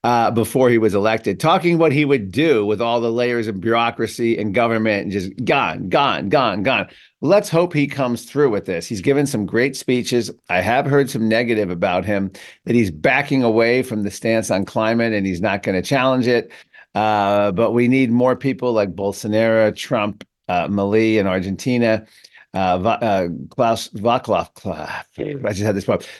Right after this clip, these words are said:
The former Czech president, I got Klaus Schwab in my head, but it's Klaus. Um, uh, President Klaus, not Vaclav Klaus, not, not Klaus Schwab, who lived under communism, was the greatest leaders and led the revolt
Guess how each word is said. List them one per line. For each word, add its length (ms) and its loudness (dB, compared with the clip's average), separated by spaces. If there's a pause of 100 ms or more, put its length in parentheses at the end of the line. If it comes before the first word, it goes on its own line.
The 80 -6
former 280 4
Czech 400 -2
president, 460 0
I 40 2
got 220 0
Klaus 340 0
Schwab 440 0
in 60 -4
my 120 -4
head, 240 0
but 80 -4
it's 140 -6
Klaus. 480 0 (420)
Um, 460 0 (180)
uh, 160 -10
President 460 2
Klaus, 320 0
not 320 -2
Vaclav 880 -4
Klaus, 260 -4
not, 200 -2 (120)
not 420 -2
Klaus 320 0
Schwab, 400 -4 (960)
who 200 4
lived 240 4
under 240 2
communism, 640 -2
was 140 0
the 80 -2
greatest 400 0
leaders 360 -2
and 160 -4
led 240 2
the 100 2
revolt 800 -2